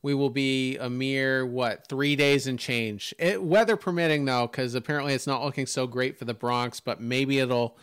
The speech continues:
it'll clear up by the afternoon. That's the latest. But we're doing another kind of random show tonight.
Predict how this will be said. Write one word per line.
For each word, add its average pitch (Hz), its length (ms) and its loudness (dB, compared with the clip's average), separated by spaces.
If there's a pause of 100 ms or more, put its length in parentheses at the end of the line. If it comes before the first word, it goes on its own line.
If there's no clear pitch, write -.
(500)
it'll 123 300 -2
clear 127 400 0
up 123 180 -2
by 123 140 -2
the 117 160 -2
afternoon. 113 600 -4
That's 117 260 -6
the 117 100 -8
latest. 107 580 -6
But 110 260 -4 (800)
we're 165 300 2
doing 214 400 2
another 185 400 0
kind 185 320 -2
of 147 160 0
random 170 420 0
show 160 320 -2
tonight. 165 600 -4